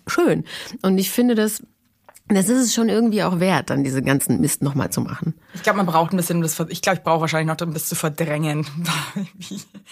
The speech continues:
Speaker 2: möchte
Speaker 1: Ja.
Speaker 2: jetzt erstmal wieder einen Sommer auch leben.
Speaker 1: Ja, mach das mal. Ich verstehe dich auch. Aber es, also dieses, deswegen, ich hab wahrscheinlich auch deshalb drei Jahre dazwischen gebraucht, zwischen den letzten
Speaker 2: Ja.
Speaker 1: beiden, weil ich genauso gedacht habe wie du.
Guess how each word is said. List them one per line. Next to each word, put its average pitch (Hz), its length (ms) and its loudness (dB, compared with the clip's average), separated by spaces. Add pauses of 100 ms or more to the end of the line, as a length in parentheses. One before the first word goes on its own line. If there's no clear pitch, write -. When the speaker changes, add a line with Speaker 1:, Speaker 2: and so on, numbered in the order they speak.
(220)
Speaker 2:
möchte 202 140 4
Speaker 1:
Ja. 202 80 6
Speaker 2:
jetzt - 120 -2
erstmal 196 280 2
wieder 190 220 0
einen 185 180 -2
Sommer 175 260 0
auch 175 140 -6
leben. 165 420 -2 (260)
Speaker 1:
Ja, 202 540 6
mach 156 220 2
das - 220 0
mal. 104 360 -2
Ich 139 140 -2
verstehe 165 300 2
dich 147 180 0
auch. 131 100 0
Aber 151 180 2
es, 160 200 0
also 160 180 0
dieses, 160 460 2 (280)
deswegen, 190 220 2
ich 180 140 4
hab 202 100 -2
wahrscheinlich 170 340 2
auch 139 60 -4
deshalb 165 360 0
drei 151 160 0
Jahre 180 260 2
dazwischen 160 420 0
gebraucht, 160 540 -2
zwischen 165 580 2
den 151 560 0
letzten 185 500 2 (240)
Speaker 2:
Ja. 175 360 -2
Speaker 1:
beiden, 190 480 2 (200)
weil 147 200 2
ich 156 100 -2
genauso 170 360 4
gedacht 156 280 0
habe 165 160 2
wie 147 80 -2
du. 151 320 0